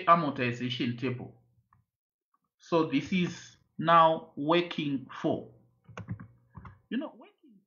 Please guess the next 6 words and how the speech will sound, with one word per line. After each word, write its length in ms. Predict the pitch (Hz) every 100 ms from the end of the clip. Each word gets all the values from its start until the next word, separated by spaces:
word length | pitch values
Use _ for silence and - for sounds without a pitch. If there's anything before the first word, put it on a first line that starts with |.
| _ -
they 80 |
just 360 | 156 208 - -
come 360 | 233 226 220 -
naturally 680 | 180 196 196 185 143 113 110 - _
like 220 | 131 127 123
that. 260 | 131 131